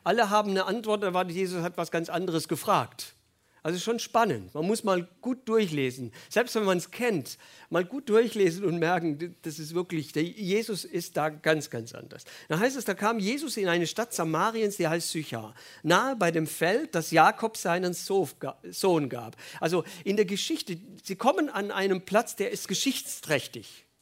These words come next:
Und wenn man die Bibel kennt, kennt man die Geschichte von, von, äh, Jakob und von Josef. Und man merkt, dass dieser Jakob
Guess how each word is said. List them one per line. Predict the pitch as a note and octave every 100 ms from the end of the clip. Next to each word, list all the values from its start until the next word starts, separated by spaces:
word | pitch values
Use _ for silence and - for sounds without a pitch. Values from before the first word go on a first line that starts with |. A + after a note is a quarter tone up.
| _ _ _ _ _ _ _
Und | D3+
wenn | E3+
man | F3
die | E3+
Bibel | G#3+ G#3+
kennt, | F3+ G3+ A#3+ B3+
kennt | A3 C4+
man | A#3+ E3+
die | D#3+
Geschichte | D#3 D3+ A#3 - F#3+
von, | - D3+ C#3+ - -
von, | - D#3+ C#3+ E3+
äh, | - D3+ D3 D#3 D3+
Jakob | D#3+ F#3 G#3+ - G#3+ G#3+
und | D#3+ B2
von | C#3
Josef. | D#3+ A#3+ C4 A#3 A3 A3
Und | D#3
man | D3 D3+
merkt, | F3 A#3 -
dass | D#3
dieser | E3+ D#3+
Jakob | D#3 E3+ A#3 - F#3+